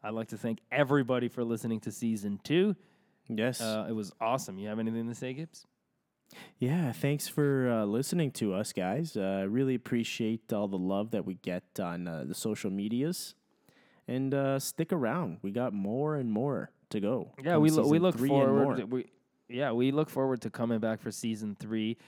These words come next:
Speaker 1: So our two bonus shows will be, we'll do, be, be doing a post-draft show. So
Speaker 2: Mm-hmm.
Speaker 1: Rick Stevens will join us. We're gonna talk about who we drafted, all that stuff. And then, uh, we are gonna do a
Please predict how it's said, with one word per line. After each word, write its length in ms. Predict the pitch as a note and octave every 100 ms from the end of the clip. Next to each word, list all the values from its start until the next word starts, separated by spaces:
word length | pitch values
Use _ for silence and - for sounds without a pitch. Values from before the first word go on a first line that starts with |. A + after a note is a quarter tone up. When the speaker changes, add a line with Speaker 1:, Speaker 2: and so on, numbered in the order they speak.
| - -
Speaker 1:
So 300 | - D3 B2
our 160 | C3+
two 200 | - F#3+
bonus 280 | E3 D#3 D3
shows 300 | - C#3+ A#2
will 140 | C3+
be, 200 | A#2 A#2+
we'll 160 | A2+ A#2
do, 240 | A2+ A#2
be, 200 | G#2 G#2+
be 140 | F#2+ G#2+
doing 320 | A2+ G#2+ G#2
a 100 | G2
post-draft 1160 | - B2+ B2+ - - - G#2 A2 A2+ A#2+ - -
show. 420 | - - F#2+ C3 - _ _ _ _ _ _ -
So 220 | G#2+ A#2
Speaker 2:
Mm-hmm. 80 | G#2
Speaker 1:
Rick 160 | G#2+ -
Stevens 360 | - G#2+ G#2+
will 80 | G2+
join 300 | G2 D#3+ E3
us. 120 | D#3
We're 60 | B2+
gonna 100 | A#2
talk 180 | B2 G#2+
about 180 | A2+ A2
who 80 | A#2
we 120 | G2+
drafted, 580 | D#3 E3+ E3 - D#3+ -
all 160 | A#2+ A#2
that 260 | B2+ D3 -
stuff. 280 | - D3 - - - -
And 180 | D3 D3+
then, 220 | D#3 D3 _ _ _
uh, 280 | E3 D#3 D#3
we 160 | D3+ D#3+
are 140 | D#3
gonna 200 | D3+ D3+
do 360 | C#3 C#3 C#3+ C#3
a 260 | B2 A#2+